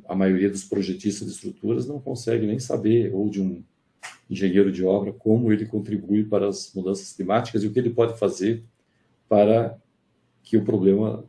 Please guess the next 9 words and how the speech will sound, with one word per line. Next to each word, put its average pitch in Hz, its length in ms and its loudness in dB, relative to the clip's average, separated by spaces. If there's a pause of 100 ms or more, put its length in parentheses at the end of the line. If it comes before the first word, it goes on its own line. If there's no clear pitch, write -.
(140)
seja 95 360 -4
minimizado, 110 760 -2 (460)
né? - 160 -20 (400)
Nós 87 140 -6
não 104 120 0
vamos 98 520 0 (880)
deixar 98 580 2
de 92 400 -8
enfrentar, 95 720 -4